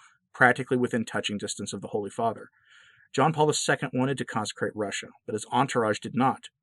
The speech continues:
fearing that the Orthodox would be antagonized and that they would, and they almost thwarted him. Therefore,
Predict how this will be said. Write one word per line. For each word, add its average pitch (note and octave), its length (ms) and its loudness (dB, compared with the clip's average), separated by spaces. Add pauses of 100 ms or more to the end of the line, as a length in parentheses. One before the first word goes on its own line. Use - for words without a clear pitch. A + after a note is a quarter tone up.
(180)
fearing C#3 240 4
that B2 140 0
the A#2+ 80 -4
Orthodox C3 500 2
would A#2 60 -12
be G#2 180 -6 (180)
antagonized C#3+ 720 0
and A#2+ 80 -4
that G#2+ 120 -6
they A2+ 100 -2
would, A2 140 -4 (360)
and A2+ 100 -2
they G2+ 120 0
almost C3 320 2
thwarted A2 320 0
him. G2+ 200 -10 (420)
Therefore, D#3 540 4